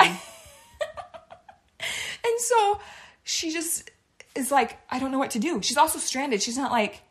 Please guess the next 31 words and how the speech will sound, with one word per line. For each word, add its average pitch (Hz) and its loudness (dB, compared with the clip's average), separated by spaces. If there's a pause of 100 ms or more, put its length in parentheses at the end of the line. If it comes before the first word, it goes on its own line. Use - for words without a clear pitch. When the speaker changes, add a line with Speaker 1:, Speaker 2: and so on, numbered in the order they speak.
Speaker 1:
Full 220 0
on 196 0
canoe 196 -4
back. - -4
Speaker 2:
canoe 269 2
back. - 8
So 277 -2
she 262 0
just 285 0 (240)
is - -6
peeing, 311 -6 (100)
laughing, 262 2 (220)
and 233 2
just 226 -2 (120)
dying. 208 2
Her 220 -2
friend 269 -4
goes 247 0
and 240 -4
tries 240 -4
to 233 -6
scramble 214 0
up 196 0
as 220 -6
much 226 -2 (280)
of 226 2
the 220 0 (200)
picnic 247 -6 (120)
that 226 -4
she 240 0
can, 190 -2